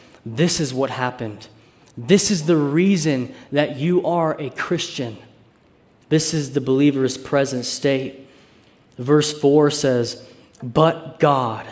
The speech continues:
There was not a more hopeless, depressing, and damning state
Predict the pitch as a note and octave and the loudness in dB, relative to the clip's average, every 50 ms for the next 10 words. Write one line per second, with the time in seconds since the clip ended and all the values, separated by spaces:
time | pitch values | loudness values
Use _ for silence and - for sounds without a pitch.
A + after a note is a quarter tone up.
0 | - - - _ _ _ _ _ _ _ _ _ _ _ _ _ _ _ _ _ | -18 -20 -20 _ _ _ _ _ _ _ _ _ _ _ _ _ _ _ _ _
1 | _ _ _ _ _ _ _ _ _ _ _ _ _ - C3 C3+ F3 G3 G3+ F#3 | _ _ _ _ _ _ _ _ _ _ _ _ _ -12 0 4 6 6 6 6
2 | D#3 F3+ F#3 G3+ G3+ F#3+ G3 F#3+ F#3 E3+ D3 - - F#3 G3+ A3 - G#3+ A3 G3 | 6 6 6 8 8 8 8 8 6 6 6 4 6 6 6 6 6 6 4 4
3 | G3+ - - F#3 E3 E3+ - - F#3 G3 F#3 F#3+ - G3+ F3+ E3 D#3 D3+ C#3+ C3+ | 4 4 0 0 0 2 2 2 4 4 2 2 0 0 0 2 0 0 0 0
4 | D#3 E3 F3+ F#3+ G3 F#3+ F3+ E3+ D3+ - - - G3 G3 F3+ - - | 2 2 2 2 2 2 0 0 0 -2 0 4 4 6 6 4 2